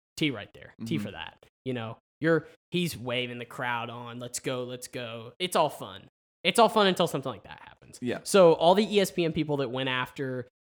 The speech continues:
Speaker 1: Bryant last night, Bryant, I'm coming to your defense and saying that it's their fault they didn't call out your kid first. So there you are.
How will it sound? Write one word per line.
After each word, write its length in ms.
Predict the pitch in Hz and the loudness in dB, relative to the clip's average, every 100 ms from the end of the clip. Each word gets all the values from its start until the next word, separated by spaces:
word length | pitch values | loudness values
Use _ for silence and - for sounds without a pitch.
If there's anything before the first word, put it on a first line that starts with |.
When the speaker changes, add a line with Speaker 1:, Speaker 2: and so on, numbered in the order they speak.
| _ | _
Speaker 1:
Bryant 520 | 151 143 131 147 165 180 | -4 -2 0 2 2 2
last 280 | 170 160 | 2 2
night, 260 | 185 175 160 | 0 0 2
Bryant, 320 | 160 156 160 | 2 4 2
I'm 100 | 147 | 0
coming 320 | 143 165 170 175 | -2 0 2 2
to 60 | |
your 200 | 175 151 | 0 0
defense 360 | 131 131 139 139 | -2 -4 -4 -4
and 120 | 135 | -4
saying 260 | - 131 131 | -4 -4 -2
that 60 | 127 | -4
it's 120 | 131 | -4
their 180 | 135 135 | -4 -4
fault 300 | 143 135 135 | 0 -2 -2
they 100 | 131 | -6
didn't 220 | 123 120 | -6 -4
call 200 | 139 127 | 0 0
out 140 | 117 | -2
your 100 | 107 | -12
kid 260 | - 110 95 | -12 -14 -14
first. 340 | - 92 - | -16 -14 -12
So 100 | - | -8
there 140 | 117 117 | -6 -6
you 180 | 120 117 | -6 -6
are. 140 | 117 | -10